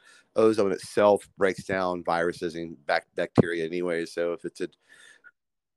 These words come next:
it kinda hits it from both sides and floods you with oxygen. So, you know, that's,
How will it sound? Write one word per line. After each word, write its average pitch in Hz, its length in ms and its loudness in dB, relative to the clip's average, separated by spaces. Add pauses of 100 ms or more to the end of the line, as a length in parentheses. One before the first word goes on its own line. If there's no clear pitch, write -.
(720)
it 85 220 -4
kinda 87 180 0
hits 90 200 -2
it - 100 -4
from 82 100 -2
both 82 180 2
sides 87 640 0 (400)
and 170 260 6
floods 143 220 2
you 135 80 0
with 135 80 4
oxygen. 104 600 0 (880)
So, 101 360 -4 (300)
you 107 100 -8
know, 107 140 -6
that's, - 420 -6